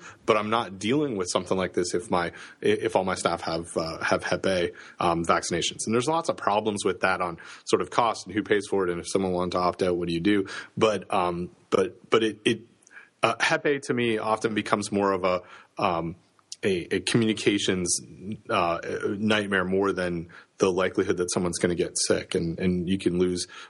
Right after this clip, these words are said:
um, equally as much money, uh, a-, around that. Um, so you also mentioned something about incubation period being really long for, um, uh, for Hep A, and that was the other thing that I kinda picked up here. If you look back at that article,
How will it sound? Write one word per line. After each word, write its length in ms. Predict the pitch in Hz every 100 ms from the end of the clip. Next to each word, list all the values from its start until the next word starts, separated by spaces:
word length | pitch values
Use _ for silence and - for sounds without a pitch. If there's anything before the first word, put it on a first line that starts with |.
| -
um, 240 | 90 82
equally 340 | 92 98 95 87
as 140 | 87
much 200 | 87 85
money, 400 | 87 87 87 80 -
uh, 480 | 85 80 78 - 87
a-, 60 | -
around 380 | 85 82 85 87
that. 220 | 73 - - - - - -
Um, 240 | 131 110 - - - - - - - -
so 300 | - 139 113 - - -
you 160 | 131
also 300 | 135 151 160
mentioned 280 | 208 196 185
something 280 | 170 135 135
about 220 | 120 110
incubation 480 | 107 - 113 117 127
period 260 | - 101 92
being 140 | 98
really 360 | 95 104 101 98
long 300 | 92 92 92
for, 340 | 92 90 87 - -
um, 560 | - 90 82 82 85 - - _
uh, 320 | - 87 - -
for 200 | - 98
Hep 220 | 104 95
A, 240 | 107 95 - - _ -
and 240 | 113 98
that 360 | 127 196 240 -
was 140 | 120
the 140 | 131
other 100 | 151
thing 200 | 175 143
that 100 | 120
I 60 | 107
kinda 200 | - 107
picked 240 | - 117
up 140 | 139 135
here. 160 | 101
If 100 | 90
you 80 | 127
look 160 | 151 156
back 220 | 139 135
at 80 | 135
that 160 | 120
article, 520 | 113 185 196 101 90